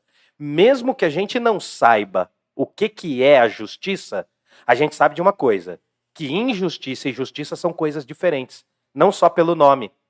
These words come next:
entendeu? Então entra um argumento que é o seguinte, mano, a gente tem que entender que entra um argumento que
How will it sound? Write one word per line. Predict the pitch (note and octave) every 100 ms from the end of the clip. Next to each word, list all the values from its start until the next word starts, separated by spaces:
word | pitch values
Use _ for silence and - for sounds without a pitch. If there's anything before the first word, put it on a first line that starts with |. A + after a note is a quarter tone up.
| _ _ -
entendeu? | A2+ A2 B2+ A#3 - _ -
Então | D#3 - A#3 G3+
entra | G#3 A#3 F3
um | C#3+
argumento | C#3 C3 A2+ G#2 C#3+ G#3+ G#3+ - F#2 - _ _
que | C#3+
é | D#3
o |
seguinte, | F3 - F#3+ F#3+ D#3 -
mano, | A2 G#2 F2+ E2 _ _
a | -
gente | A2 C#3 -
tem | D3+
que | E3
entender | D3 C3+ B2+ E3+
que | - D#3 - _ -
entra | F#3 G#3+ F#3+
um | D3+
argumento | - C3 C#3 F3+ - D3+
que | E3